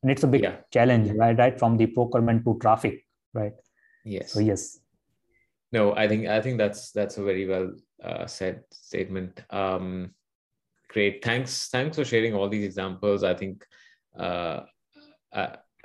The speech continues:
Speaker 2: personally, I never, I never, being in e-commerce for, I, uh, two years of my early work experience, what I, I never knew all these things, which is, which are more fulfillment related.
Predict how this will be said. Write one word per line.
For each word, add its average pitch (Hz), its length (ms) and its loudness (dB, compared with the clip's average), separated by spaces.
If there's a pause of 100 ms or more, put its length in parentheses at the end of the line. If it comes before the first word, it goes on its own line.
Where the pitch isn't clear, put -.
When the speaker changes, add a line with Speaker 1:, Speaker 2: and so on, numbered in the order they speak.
(160)
Speaker 2:
personally, 107 420 2
I 101 80 2
never, 98 400 -4
I 104 120 0
never, 101 320 0
being 110 440 -2
in 143 120 2
e-commerce 113 640 0
for, 95 480 0 (100)
I, 90 120 -6
uh, 78 400 -10 (100)
two 95 140 -4
years 92 320 2
of 90 260 -4
my 87 240 -6
early 92 340 -2
work 92 240 -4
experience, 92 760 -8
what 95 220 -2
I, 92 380 0
I 98 60 -2
never 98 260 0
knew 104 200 2
all 92 180 0
these 95 220 -6
things, 98 360 -6
which 104 180 -6
is, 110 100 -4
which 104 180 -4
are 107 100 2
more 101 260 2
fulfillment 98 680 -6
related. 95 400 -6